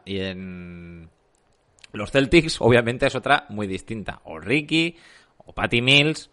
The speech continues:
o Balanchunas, o pues cualquier estrella en, en su selección que la N B A tiene un papel más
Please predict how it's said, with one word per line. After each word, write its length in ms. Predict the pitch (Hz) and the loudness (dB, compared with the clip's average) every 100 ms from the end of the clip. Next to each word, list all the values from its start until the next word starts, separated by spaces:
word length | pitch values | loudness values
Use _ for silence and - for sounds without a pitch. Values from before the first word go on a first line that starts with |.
| _ _ _ _ _ | _ _ _ _ _
o 160 | - | -16
Balanchunas, 800 | 87 90 92 139 147 147 156 - | -10 -8 -6 -2 0 2 0 -2
o 400 | - 92 90 90 85 | -10 -8 -8 -10 -12
pues 140 | 87 | -10
cualquier 320 | 95 85 107 | -8 0 2
estrella 880 | 117 - 120 120 113 110 110 107 107 | 2 2 2 4 4 4 4 2 0
en, 300 | 107 107 107 | -4 -8 -10
en 100 | 107 | -10
su 140 | 101 113 | -10 -8
selección 640 | 110 101 101 127 139 - _ _ _ | -4 -4 0 0 0 -6 _ _ _
que 140 | - 95 | -8 -6
la 180 | 92 | -4
N 180 | 101 113 | -4 0
B 160 | 110 107 | 0 2
A 280 | 117 127 107 | 2 2 -2
tiene 160 | 104 | -10
un 60 | 107 | -10
papel 340 | 104 - 110 | -8 -4 -4
más 460 | 120 107 117 - - | -4 -4 -6 -8 -20